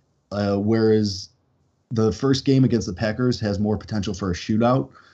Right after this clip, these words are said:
I think week two against the Seahawks is more when we see, uh,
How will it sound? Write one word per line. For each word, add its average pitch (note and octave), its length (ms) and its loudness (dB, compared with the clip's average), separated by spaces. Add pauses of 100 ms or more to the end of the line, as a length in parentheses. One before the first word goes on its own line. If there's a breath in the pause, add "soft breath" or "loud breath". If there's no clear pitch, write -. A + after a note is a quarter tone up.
(160 soft breath)
I G#2+ 40 -2
think G2 200 0
week A2+ 240 2
two A#2 160 2
against G#2 240 -2
the G2+ 60 -6
Seahawks F#2+ 460 0
is F#2 100 -2
more F#2+ 260 0
when F#2+ 160 2
we F#2 80 0
see, F#2 400 0 (460 soft breath)
uh, F2 320 0